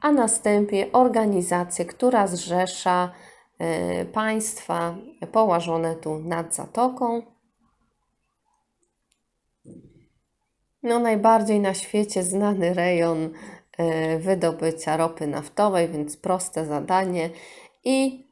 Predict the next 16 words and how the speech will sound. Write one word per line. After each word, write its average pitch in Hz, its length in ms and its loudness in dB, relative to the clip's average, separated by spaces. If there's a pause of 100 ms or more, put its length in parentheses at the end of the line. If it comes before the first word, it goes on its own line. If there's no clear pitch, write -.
e, 180 280 -2
wielokrotnie 190 1120 0
powtarzające 170 840 -4
się 165 160 -6
na 156 140 -6
maturach, 156 800 -4
e, 165 800 -6
to, 190 140 2
że 180 140 -4
musicie 156 480 -6
znać 165 540 -4
Organizację 160 840 -2
Krajów 165 440 -2
Eksportujących 185 1000 -6
Ropę 151 300 -4
Naftową, 151 680 -6